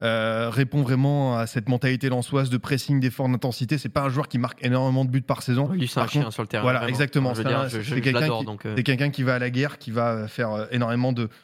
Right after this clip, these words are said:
Speaker 1: de, de bonnes différences. Je précise pour ceux qui ne connaissent pas, Tsimikas, c'est un prêt, hein, parce que je vois le salaire divisé par deux, la blague.
Speaker 2: Oui,
Speaker 1: Euh,
Speaker 2: oui.
Speaker 1: c'est, quand je dis cinquante cinquante, c'est Liverpool qui prend en charge son salaire. Donc, euh, voilà,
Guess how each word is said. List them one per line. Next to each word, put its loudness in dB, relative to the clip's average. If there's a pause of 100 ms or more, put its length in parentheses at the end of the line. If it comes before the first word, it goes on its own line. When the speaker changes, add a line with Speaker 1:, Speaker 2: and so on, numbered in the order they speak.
(120)
Speaker 1:
de, -2
de 0
bonnes 2
différences. 2 (220)
Je -4
précise 0
pour -6
ceux -4
qui -2
ne 0
connaissent 0
pas, -4
Tsimikas, 2
c'est -2
un 0
prêt, 0
hein, -2
parce -6
que -4
je -2
vois 0
le 0
salaire -6
divisé 0
par 0
deux, 2
la 2
blague. 0 (200)
Speaker 2:
Oui, 0
Speaker 1:
Euh, 2
Speaker 2:
oui. -4
Speaker 1:
c'est, 0
quand 0
je -2
dis 4
cinquante 0
cinquante, 0
c'est -6
Liverpool -2
qui -4
prend -6
en -2
charge -2
son -2
salaire. 0
Donc, 0
euh, -2
voilà, -2